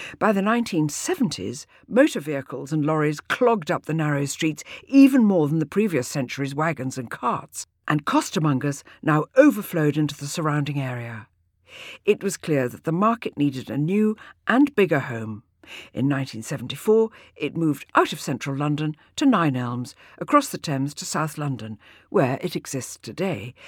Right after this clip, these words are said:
But what would become of Covent Garden itself? Would it become Concrete Garden? The Greater London Council's plan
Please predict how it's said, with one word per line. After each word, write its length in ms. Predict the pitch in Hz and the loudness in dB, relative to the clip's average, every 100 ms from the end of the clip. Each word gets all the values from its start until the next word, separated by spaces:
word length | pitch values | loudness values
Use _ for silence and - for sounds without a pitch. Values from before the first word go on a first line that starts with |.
| - - - - _ _ _ | -20 -20 -20 -20 _ _ _
But 140 | 208 - | -6 -4
what 220 | - - | -6 -4
would 160 | 381 | -4
become 300 | - - 202 | -4 -4 -2
of 140 | 175 - | -4 -4
Covent 340 | - 190 202 | -6 -2 -2
Garden 320 | - 160 156 | -2 -2 -2
itself? 760 | 196 - - - 294 101 - - _ _ _ _ _ _ | -6 -8 -8 -4 -4 -6 -14 -20 _ _ _ _ _ _
Would 220 | 180 226 | 2 2
it 140 | 285 - | 2 -2
become 500 | 208 226 208 214 220 _ _ - | -4 -2 -2 -2 -6 _ _ -6
Concrete 560 | - 196 196 226 - - | 2 2 2 0 -4 -6
Garden? 440 | 196 196 226 277 _ _ _ _ _ _ _ _ _ _ _ _ - - - - - | -6 -4 -6 -8 _ _ _ _ _ _ _ _ _ _ _ _ -20 -20 -20 -20 -8
The 80 | 214 | -2
Greater 360 | 262 330 - 349 | 4 4 4 2
London 440 | 208 180 165 160 | 2 0 0 -2
Council's 540 | - 160 143 - 147 | 0 0 0 -4 -10
plan 640 | - - 139 92 95 73 | -10 -6 -4 -6 -10 -14